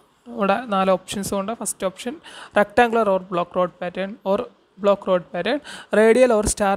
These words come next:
and block road pattern, radial or star and circular road pattern, ഓപ്ഷൻ ഡി radial or star and grid road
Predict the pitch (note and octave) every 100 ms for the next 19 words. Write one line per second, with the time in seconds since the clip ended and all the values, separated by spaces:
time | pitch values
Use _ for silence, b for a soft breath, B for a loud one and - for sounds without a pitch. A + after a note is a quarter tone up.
0 | A3+ A3 F#3+ F#3 - F#3+ F3+ - F#3+ C#4
1 | - _ G#3 G#3 G#3 A3+ A#3+ A3 G#3+ -
2 | A3 A3+ B3+ B3+ G#3 F#3 F#3+ F#3+ F3 -
3 | F3+ A#3 F4 _ _ _ _ - - G3
4 | F#3+ F4 - _ _ F#3+ F3+ F#3 B3 -
5 | _ A#3 - - G#3 G3 F#3 - F3+ F3
6 | _ - D#3+